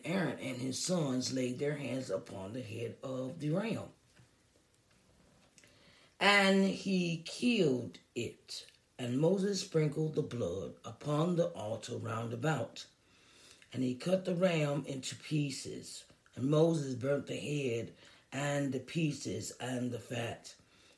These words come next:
And he washed the inwards and the legs in water. And Moses burnt the whole ram upon the altar. It was a burnt sacrifice for a sweet savor, and an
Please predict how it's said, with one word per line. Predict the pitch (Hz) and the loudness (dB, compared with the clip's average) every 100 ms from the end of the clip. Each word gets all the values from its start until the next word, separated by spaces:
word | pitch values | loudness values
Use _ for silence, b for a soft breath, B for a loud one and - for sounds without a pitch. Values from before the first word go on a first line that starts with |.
| b | b
And | 98 | -8
he | 90 | -6
washed | 95 85 85 - - | -6 -4 -4 -6 -6
the | - | -6
inwards | - 156 165 143 127 98 92 | 0 4 4 4 2 -2 -4
and | 120 123 | -2 -2
the | 131 | -2
legs | 143 170 160 117 117 - | 2 4 4 2 -2 -8
in | 143 135 147 | -6 -2 2
water. | 156 143 120 95 90 B B B B - | 4 4 0 -4 -8 B B B B -6
And | 117 | 2
Moses | 156 214 240 233 202 | 4 4 4 0 0
burnt | 156 196 185 - | 2 4 4 0
the | 165 | -2
whole | 151 180 190 | 2 4 4
ram | 165 156 151 151 | 4 2 2 2
upon | 139 147 156 165 | 0 -2 0 0
the | 165 | -2
altar. | 147 143 143 - 85 - - B B B B - | -2 -4 -4 -6 -10 -12 -18 B B B B 0
It | 180 - | 0 0
was | 135 127 117 | -2 -2 -2
a | 123 | -2
burnt | 101 - 170 - | -2 -2 -2 -2
sacrifice | - - 80 98 - - - | -4 -4 -6 -10 -10 -10 -12
for | - 117 - | -10 -10 -8
a | 110 | -10
sweet | - 160 170 | -6 -4 -4
savor, | - - 120 127 - - _ B B B B B | -6 -4 -4 -4 -10 -16 _ B B B B B
and | - 135 120 113 117 127 | -4 -2 -2 -4 -6 -6
an | 127 | -6